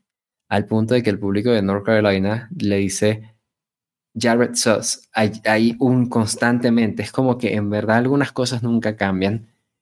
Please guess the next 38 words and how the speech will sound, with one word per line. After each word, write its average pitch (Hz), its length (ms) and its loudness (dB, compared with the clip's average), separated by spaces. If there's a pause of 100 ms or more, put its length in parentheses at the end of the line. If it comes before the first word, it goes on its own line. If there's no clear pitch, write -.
(300)
Y, 107 800 0 (260)
¿sabes? - 720 -2
No 135 140 2
sé 156 160 0
si 151 140 -2
esto 139 200 -2
es 117 60 -2
bueno 120 380 2
o 117 40 0
malo. 110 200 -2 (1200)
<laughs> 208 200 -6
Porque 139 320 2 (260)
ese 156 200 4
es 180 80 0
el 196 120 2
problema 120 600 2
de 98 100 0
cuando 98 240 0
la 98 100 0
gente 98 240 -2
abuchea 98 540 0
a - 20 4
alguien, 92 280 -2
¿sabes? 95 520 -2 (240)
La, 98 340 -2
el, 98 340 0
lo, 104 220 -2
el 101 160 0
booker 104 340 0
dice, 113 360 0
"Ah, 180 480 -2
pero 110 220 -2
tiene 127 260 0
hit. 147 480 -2
Mm, 135 420 -2
no, 127 160 -4
sí, 123 160 -4
sí. 113 200 -2